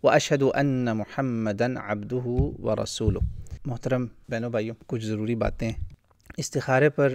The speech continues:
مجھے انگلش میں بھی کروانی ہے، اردو میں بھی۔ استخارے کے اوپر میں نے ایک تفصیل سے ریکارڈنگ کروائی۔ مجھے استخارے پر کافی سارے سوالات آئے ہوئے تھے۔ میں سوال بتاتا ہوں آپ کو جی۔ کہا، "استخارہ کیا ہے؟" سوال ذرا، استخارہ کیا ہوتا ہے؟ کب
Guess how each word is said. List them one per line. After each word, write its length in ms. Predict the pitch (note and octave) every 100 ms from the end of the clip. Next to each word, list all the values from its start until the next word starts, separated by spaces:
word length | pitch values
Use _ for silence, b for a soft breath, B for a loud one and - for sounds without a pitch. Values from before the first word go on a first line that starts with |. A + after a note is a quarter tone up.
| -
مجھے 380 | B2+ A#2+ B2 -
انگلش 420 | B2 A#2+ B2 -
میں 60 | C3+
بھی 120 | C3
کروانی 400 | B2+ A#2 A2 A#2+
ہے، 40 | C3
اردو 260 | A#2+ A2+ G#2+
میں 80 |
بھی۔ 120 | G2 -
استخارے 540 | - C3+ - C3 D3+
کے 100 | D3
اوپر 260 | B2+ - B2
میں 160 | A#2 A2+
نے 80 |
ایک 200 | - B2+ _
تفصیل 680 | C3+ - - - - E3 E3
سے 160 | C#3
ریکارڈنگ 420 | B2 A2+ G#2+ A#2
کروائی۔ 360 | A2+ A2 A2 A#2+
مجھے 220 | B2 B2 A#2+
استخارے 460 | - - A2+ A#2+
پر 120 | B2
کافی 400 | A#2+ A2+ G#2+ -
سارے 280 | D3 B2 A#2
سوالات 500 | - A2 G2+ G#2+ A2
آئے 100 | A2
ہوئے 100 | B2+ -
تھے۔ 120 | - - B B B B
میں 80 | G#2+
سوال 340 | - G#2+ A#2+
بتاتا 360 | A#2 G#2 G2+ A#2
ہوں 80 | A2
آپ 100 | -
کو 60 |
جی۔ 200 | A#2 A#2+ - -
کہا، 260 | G#2+ A#2 B2+
"استخارہ 560 | B2 - A2+ G#2 G2+ B2+
کیا 220 | - C3
ہے؟" 100 | B2+ A#2 _
سوال 500 | - A#2+ G#2+ G#2 A2+
ذرا، 140 | A2 G#2+ -
استخارہ 400 | G#2 A2+ A2 A2 _
کیا 220 | A#2+ C3
ہوتا 400 | B2 B2 - B2
ہے؟ 40 | B2+ b b b _ -
کب 180 | A2+